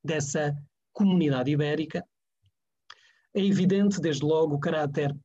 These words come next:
periférico da mesma, da comunidade ibérica, já que o referente francês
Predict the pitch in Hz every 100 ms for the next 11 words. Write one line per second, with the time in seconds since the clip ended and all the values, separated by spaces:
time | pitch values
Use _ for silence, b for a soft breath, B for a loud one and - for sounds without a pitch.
0 | _ 202 165 - - 131 127 180 - 254
1 | 262 - _ _ _ - 139 120 117 113
2 | 143 143 131 131 131 120 113 127 120 117
3 | 127 160 165 B B B 180 180 185 180
4 | 196 208 190 180 - 170 160 143 196 165
5 | 123 -